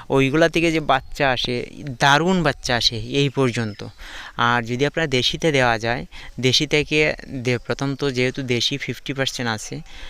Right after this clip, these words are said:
দেশিকে দেওয়ার পরে ওই যে একশো পার্সেন্ট দেন, তাহলে ফিফটি পার্সেন্ট ব্লাড লাইন থাকবে যে বাচ্চাটা আসবে। অনেক সময় দেখা গেছে দেশি থেকে অনেক সুন্দর বাচ্চা আসে, অনেক সুন্দর আছে। এমনিতেও বলতে দেশি গাভীকে দেওয়ার পরে, এ, একটা গাভী থেকে normally যে বাচ্চা আসবে, ওটাতে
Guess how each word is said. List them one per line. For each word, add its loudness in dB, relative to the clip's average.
দেশিকে 0
দেওয়ার 2
পরে -4
ওই -4
যে -2
একশো -2
পার্সেন্ট -2
দেন, -2
তাহলে 0
ফিফটি -8
পার্সেন্ট -2
ব্লাড 2
লাইন -2
থাকবে -6
যে 2
বাচ্চাটা 0
আসবে। -6
অনেক 0
সময় -2
দেখা 0
গেছে -2
দেশি 2
থেকে -2
অনেক 0
সুন্দর 2
বাচ্চা -2
আসে, -2
অনেক 0
সুন্দর 0
আছে। -2
এমনিতেও 4
বলতে 4
দেশি 2
গাভীকে 2
দেওয়ার 4
পরে, 2
এ, -2
একটা -2
গাভী 2
থেকে 2
normally 0
যে 2
বাচ্চা 0
আসবে, 0
ওটাতে -2